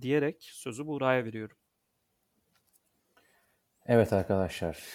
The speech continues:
Speaker 2: e, benim en sevdiğim kahvaltı yemeği menemen. Şimdi size güzel bir menemen tarifi vereceğim.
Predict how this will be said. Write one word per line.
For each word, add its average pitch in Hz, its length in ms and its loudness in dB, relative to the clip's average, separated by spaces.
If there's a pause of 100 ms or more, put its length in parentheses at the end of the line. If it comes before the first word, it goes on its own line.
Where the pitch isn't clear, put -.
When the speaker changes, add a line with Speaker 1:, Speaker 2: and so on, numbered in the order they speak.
(120)
Speaker 2:
e, 87 360 0
benim 117 360 2
en 127 120 2
sevdiğim 110 540 0
kahvaltı 98 540 2
yemeği 95 300 2
menemen. 101 500 0 (760)
Şimdi 95 220 -2
size 98 160 0
güzel 92 320 0
bir 98 40 -2
menemen 95 380 0
tarifi 92 400 0
vereceğim. 87 380 -4